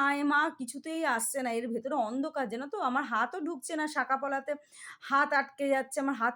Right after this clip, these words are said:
কিছুতেই ঢুকছে না। তো ওকে বলছি, "আয়, বেরো, বেরো", কিছুতেই বেরোচ্ছিল না। লাস্টে বিস্কুটের কৌটো দেখিয়ে, বিস্কুট দেখিয়ে তারপরে বের করে খাঁচায় ঢুকিয়ে দিয়ে আসলাম। আর এখানে দেখো, পিন্টুদা নিয়ে এসছে হচ্ছে কাতলা মাছ, বাজার নিয়ে এসছে। আর পিন্টুদার তো সেই লটারিতে কাতলা মাছ বেঁধেছে,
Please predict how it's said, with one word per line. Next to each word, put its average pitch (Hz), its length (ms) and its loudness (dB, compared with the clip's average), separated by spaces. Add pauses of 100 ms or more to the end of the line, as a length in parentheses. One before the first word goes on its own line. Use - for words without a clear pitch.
কিছুতেই 254 300 -8
ঢুকছে 247 400 -6
না। 226 120 0 (480)
তো 262 80 2 (120)
ওকে 254 180 4
বলছি, 262 280 4
"আয়, 277 220 4
বেরো, 254 240 6
বেরো", 277 200 4
কিছুতেই 302 440 -6
বেরোচ্ছিল 247 480 0
না। 339 120 2
লাস্টে 233 340 0
বিস্কুটের 254 540 -6
কৌটো 247 420 -2
দেখিয়ে, 233 380 -2
বিস্কুট 240 500 -6
দেখিয়ে 269 460 -6 (120)
তারপরে 254 380 0
বের 226 220 -2
করে 285 180 -4
খাঁচায় 262 360 -4
ঢুকিয়ে 240 280 -8
দিয়ে 269 140 -2
আসলাম। 226 320 -4 (460)
আর 269 120 4
এখানে 330 220 6
দেখো, 339 180 6
পিন্টুদা 302 380 0
নিয়ে 294 200 0
এসছে 302 180 -2
হচ্ছে 339 160 -8
কাতলা 277 380 0
মাছ, 294 220 2
বাজার 247 320 2
নিয়ে 285 180 2
এসছে। 294 160 -2
আর 262 140 2
পিন্টুদার 262 580 0 (100)
তো 294 120 -12
সেই 277 180 0
লটারিতে 254 520 2
কাতলা 254 380 -2
মাছ 254 280 0
বেঁধেছে, 240 520 0